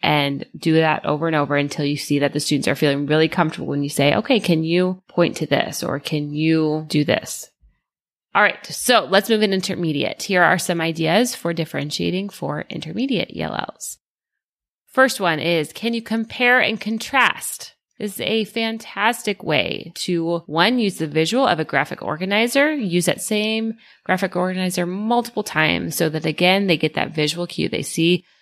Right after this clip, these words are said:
this graphic organizer. They know what compare and contrast means. You've spent time working on those language forms and functions, and now they're ready to produce. You don't want to be doing this form of differentiating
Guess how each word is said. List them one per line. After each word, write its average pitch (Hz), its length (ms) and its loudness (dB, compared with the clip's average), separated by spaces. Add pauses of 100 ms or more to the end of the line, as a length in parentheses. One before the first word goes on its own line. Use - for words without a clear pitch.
(240)
this - 140 -4
graphic 147 340 -2
organizer. 240 580 2
They 160 220 4
know 156 300 6
what 165 140 2
compare 143 280 -6
and 143 100 -4
contrast 139 460 -2
means. 226 440 4
You've 147 120 -2
spent - 260 -4
time 208 460 -2
working 180 480 -2
on 147 220 -2
those 156 280 -4
language - 320 -6
forms - 300 -4
and - 160 -12
functions, 220 640 2 (520)
and 165 180 2
now 156 240 2
they're 156 180 2
ready 147 280 0
to - 180 -4
produce. - 840 -6 (840)
You 262 360 6
don't 311 200 6
want 233 160 4
to 226 60 4
be 190 160 2
doing 185 480 4
this 170 300 4
form 185 240 0
of 185 100 -2
differentiating 175 760 0